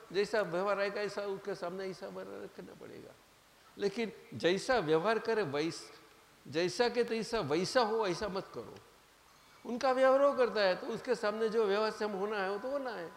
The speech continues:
उसमें क्या हरकत है, समझे ना? इसीलिए तो नाटक का व्यवहार बताया उसको, नाटक का व्यवहार। नाटक ऐसा ही होता है,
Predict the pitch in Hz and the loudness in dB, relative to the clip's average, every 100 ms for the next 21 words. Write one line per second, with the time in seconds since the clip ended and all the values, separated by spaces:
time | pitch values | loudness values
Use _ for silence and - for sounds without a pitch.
0 | - - 196 190 220 208 117 110 - 107 | -18 -18 -14 -8 -6 -6 -6 -10 -12 -18
1 | - - - - - - _ - - _ | -20 -20 -20 -20 -20 -20 _ -20 -20 _
2 | _ - 147 262 233 120 - - 196 262 | _ -6 -2 -2 -4 -8 -16 -10 -6 -2
3 | 269 262 254 240 240 262 - 214 160 151 | 0 0 0 -2 -2 -4 -2 0 0 0
4 | 139 131 127 120 117 - 139 - - - | -2 -6 -6 -8 -10 -14 -20 -20 -20 -20
5 | - - _ _ _ - 151 180 185 - | -20 -20 _ _ _ -10 -4 -2 -2 -4
6 | - 185 127 113 104 - - - - - | 0 0 0 -2 -4 -10 -20 -20 -20 -20
7 | - _ - - - 165 196 247 247 240 | -20 _ -20 -20 -8 -6 -4 -2 -2 0
8 | 294 277 254 233 190 170 | 0 2 0 -2 -4 -8